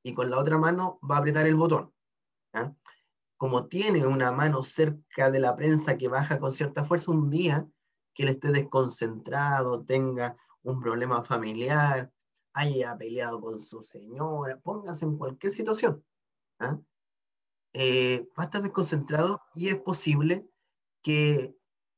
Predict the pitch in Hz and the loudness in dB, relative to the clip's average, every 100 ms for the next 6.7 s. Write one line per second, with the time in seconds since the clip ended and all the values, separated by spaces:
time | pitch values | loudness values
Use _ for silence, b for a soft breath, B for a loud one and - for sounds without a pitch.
0 | _ _ _ 123 143 131 123 123 123 123 | _ _ _ -4 0 0 -2 -6 -4 -2
1 | 117 117 113 120 190 214 208 107 - 123 | -2 -2 -4 -4 0 -2 -2 -6 -6 -6
2 | 127 131 127 120 156 196 - - 135 139 | -2 -2 -2 0 0 -2 -4 -12 -10 -6
3 | 131 117 113 131 135 120 123 120 _ 113 | 0 2 2 0 -2 -4 -6 -10 _ -8
4 | 110 107 139 147 131 - 127 123 123 151 | -6 -4 0 0 0 -4 -4 -2 -2 -2
5 | 185 156 131 127 117 135 127 120 - 117 | -2 -2 -4 -6 -6 -6 -6 -8 -10 -12
6 | 113 - 131 - - 120 117 | -10 -2 -2 -2 -6 -4 -4